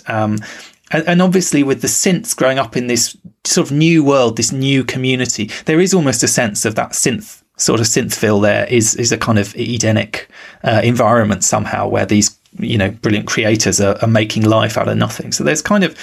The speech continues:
um, an element there. Uh, Virgil set his eclogues, if that's how you pronounce that word, in Arcadia. But the, the title refers specifically to a painting. This is a painting by Nicolas, uh, or Nicolas Poussin.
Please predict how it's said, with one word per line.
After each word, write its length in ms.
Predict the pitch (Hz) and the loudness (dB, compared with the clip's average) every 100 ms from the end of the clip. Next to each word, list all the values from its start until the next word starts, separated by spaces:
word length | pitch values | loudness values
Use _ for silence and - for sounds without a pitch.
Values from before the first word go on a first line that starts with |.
| - - - | -14 -14 -4
um, 260 | 131 123 117 | -2 0 0
an 80 | 123 | 0
element 340 | 131 120 107 | 2 2 2
there. 240 | 113 101 104 - - - 139 | 2 0 -2 -10 -14 -10 -4
Uh, 160 | 127 | -2
Virgil 440 | 113 156 156 143 135 | 2 2 2 2 2
set 260 | - 143 | 2 0
his 160 | 139 117 | 0 -2
eclogues, 880 | 131 - - 127 123 120 - - - _ _ _ - | -4 -4 0 0 0 -2 -2 -2 -4 _ _ _ -16
if 120 | - | -6
that's 180 | - - | -4 -2
how 60 | 107 | -2
you 100 | 107 | 0
pronounce 320 | 113 104 - | 0 -2 0
that 140 | - 117 | -2 2
word, 260 | 110 107 | 2 2
in 100 | 113 107 | 2 0
Arcadia. 640 | 101 - 117 104 104 98 - - - | 0 -2 0 0 0 -2 -8 -6 -2
But 240 | 147 - | -2 0
the, 220 | 147 - - | -4 -4 -4
the 100 | 151 | -4
title 680 | - - 240 247 - 110 - | -2 0 0 0 -2 -4 -4
refers 380 | 127 120 147 139 | -6 -2 0 0
specifically 520 | - - 185 - 123 | -2 -2 -2 -2 -2
to 160 | 113 127 | -2 -2
a 40 | |
painting. 500 | 110 - 156 - 101 | -2 0 0 -2 -4
This 160 | - - | -2 -2
is 100 | - | 0
a 40 | - | -2
painting 440 | 147 147 - 117 | -2 -2 -2 -2
by 260 | 117 117 117 | 0 2 0
Nicolas, 600 | 135 147 120 113 - - | -2 -2 0 0 0 -2
uh, 400 | 127 113 107 107 | 0 2 2 0
or 80 | 113 | -2
Nicolas 400 | 120 - 107 98 - | -2 0 0 -2 -2
Poussin. 520 | 208 - 139 120 120 | 0 2 2 0 -4